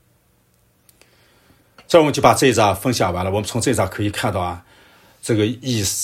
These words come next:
以撒几乎平平淡淡地度过他的一生。最出彩的一面，那就是亚伯拉罕谢他的时候，他没有抗拒，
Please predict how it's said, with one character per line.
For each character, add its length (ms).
以 160
撒 460
几 180
乎 200
平 260
平 240
淡 240
淡 140
地 80
度 160
过 100
他 160
的 60
一 80
生。 280
最 140
出 240
彩 120
的 80
一 140
面， 240
那 100
就 140
是 320
亚 200
伯 140
拉 140
罕 180
谢 420
他 140
的 80
时 160
候， 340
他 180
没 220
有 240
抗 360
拒， 280